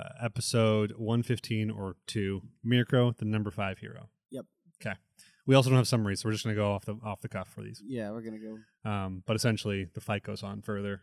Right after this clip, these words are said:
Speaker 1: and
Speaker 2: Yeah.
Speaker 1: Yep.
Speaker 2: And Lola Bunny, uh,
Speaker 1: goes nuts.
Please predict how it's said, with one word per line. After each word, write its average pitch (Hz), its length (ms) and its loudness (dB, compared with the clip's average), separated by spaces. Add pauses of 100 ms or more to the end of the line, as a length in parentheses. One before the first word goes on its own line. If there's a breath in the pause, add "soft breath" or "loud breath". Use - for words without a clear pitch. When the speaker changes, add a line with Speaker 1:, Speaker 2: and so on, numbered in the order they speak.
(120)
Speaker 1:
and 95 360 -8
Speaker 2:
Yeah. 110 320 -14 (840)
Speaker 1:
Yep. 113 220 -8
Speaker 2:
And 127 160 -6
Lola 120 260 -2
Bunny, 117 500 -4 (140)
uh, 113 420 -6
Speaker 1:
goes 113 220 4
nuts. 101 420 -2